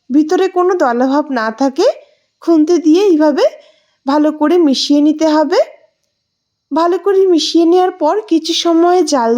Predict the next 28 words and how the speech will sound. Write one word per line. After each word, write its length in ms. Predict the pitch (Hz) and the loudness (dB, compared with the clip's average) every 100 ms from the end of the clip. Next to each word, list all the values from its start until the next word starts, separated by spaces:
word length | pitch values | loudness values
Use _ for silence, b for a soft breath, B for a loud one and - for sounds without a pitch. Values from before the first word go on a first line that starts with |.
| 240 | -2
করে 240 | 311 247 480 587 B B B | 0 0 -2 -4 B B B
এই 180 | 262 277 - _ | -2 -2 -4 _
আতপ 340 | 247 262 330 330 - | -6 -4 -4 -4 -2
চালের 340 | 370 359 370 359 | 0 2 2 0
কুচিটাকে 640 | 302 277 320 330 349 359 392 | -2 -2 -2 -2 -2 -2 -2
সিদ্ধ 360 | - 277 214 277 | -2 -2 -2 -6
করে 260 | 262 285 269 | -2 -2 0
নেব। 240 | 247 226 311 622 b b b b b - | 0 -2 -4 -4 b b b b b -4
তো 60 | 277 - | -2 -2
এইভাবে 420 | 285 311 330 359 349 | -2 -2 0 0 0
নেড়েচেড়ে 600 | 294 262 262 269 285 294 | 2 0 0 -4 -2 -2
মাঝে 360 | 269 240 285 | -2 -4 -2
মধ্যে 360 | 285 294 285 311 | 0 -2 0 0
মিশিয়ে 400 | 285 254 - 302 | 0 0 0 0
নিচ্ছি। 400 | 311 320 - 403 539 b b b b 220 240 | 0 -2 -4 -2 -2 b b b b -10 -6
আর 100 | 240 220 | -6 -2
দু 100 | 302 320 | -2 -2
থেকে 280 | 339 330 349 370 370 | -2 -2 0 -2 -2
তিন 200 | 302 262 269 | -2 0 0
মিনিট 300 | 285 285 302 285 | 2 2 2 0
জাল 280 | 277 233 226 233 | -4 -4 -4 -4
করার 280 | 262 277 269 269 | -2 -2 -4 -4
পরই 320 | 208 208 233 | -2 -2 -2
দেখতে 360 | 220 214 - 277 | -2 -4 -4 -4
পারবে 400 | 302 302 247 415 - b b b | -2 -4 -2 -4 -6 b b b
দুধটা 500 | 208 269 262 - 294 | -4 -4 -4 -4 -4
বেশ 240 | 269 269 262 220 | -2 -2 -4 -6
ঘন 260 | 214 226 | -6 -4